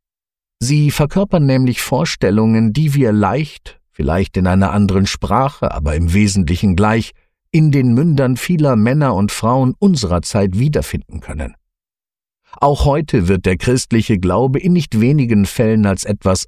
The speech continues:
Absurdes angesehen, als etwas für schwache und wenig intelligente Menschen. Vielfach werden andere Sicherheiten wie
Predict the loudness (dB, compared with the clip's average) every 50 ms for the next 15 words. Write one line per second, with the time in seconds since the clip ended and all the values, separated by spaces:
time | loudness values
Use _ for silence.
0 | _ -2 -2 0 0 0 0 0 0 0 0 -2 -2 -4 -4 -6 -6 -8 -8 -8
1 | -8 -10 -12 -12 -12 -12 -14 -16 -18 _ _ _ _ _ _ _ _ -4 -4 -2
2 | -2 -2 -2 -2 0 0 0 0 -2 -2 -2 0 0 0 -2 -2 -2 -2 -2 -2
3 | -2 -2 -2 0 0 -2 -2 -2 -2 0 0 2 2 2 2 2 0 0 0 -2
4 | 0 0 0 0 0 0 0 0 0 0 0 0 2 2 2 0 0 -2 -4 -4
5 | -6 -6 -8 _ _ _ _ _ _ _ _ _ _ _ _ _ _ -6 0 2
6 | 2 2 2 0 -2 -2 -2 -2 0 0 -2 0 0 0 2 2 2 2 0 0
7 | 0 -2 -4 -2 -2 0 0 0 0 -2 -2 -2 -2 0 2 2 0 0